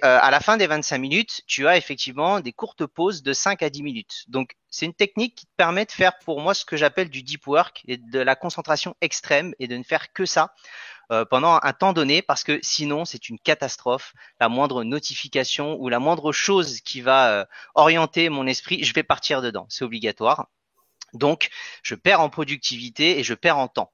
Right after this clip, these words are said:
pour le coup. Euh, donc, cette technique, moi, m'aide beaucoup parce que, euh, je trouve qu'elle est très simple et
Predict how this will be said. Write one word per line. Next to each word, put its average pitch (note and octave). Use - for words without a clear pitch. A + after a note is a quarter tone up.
pour A2
le A#2
coup. F#3+
Euh, B2
donc, D#3
cette A3+
technique, A#3
moi, A3
m'aide E3
beaucoup E3+
parce -
que, -
euh, B2+
je B2+
trouve -
qu'elle D3
est D3
très G3+
simple F#3+
et C#3